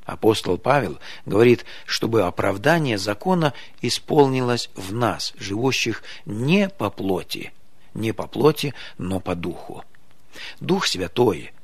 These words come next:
слушатели, производит жизнь послушания. Того послушания, которого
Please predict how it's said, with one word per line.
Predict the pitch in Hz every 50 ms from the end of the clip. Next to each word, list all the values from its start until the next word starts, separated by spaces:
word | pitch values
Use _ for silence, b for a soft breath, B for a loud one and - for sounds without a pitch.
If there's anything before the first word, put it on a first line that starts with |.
| - - -
слушатели, | - - 101 110 98 - - - - 67 65 64 B B B B B B -
производит | - 101 110 104 101 107 113 143 151 127 127 - - - -
жизнь | 113 98 101 120 151 147 135 110 - - - -
послушания. | - 107 - - - 87 - - - - - - - - - - - - - - - - - B B B B B -
Того | - 104 98 110 143 151 139
послушания, | - 117 107 - - 113 107 - - 180 175 156 117 -
которого | - 107 - 147 151 156 151 139 120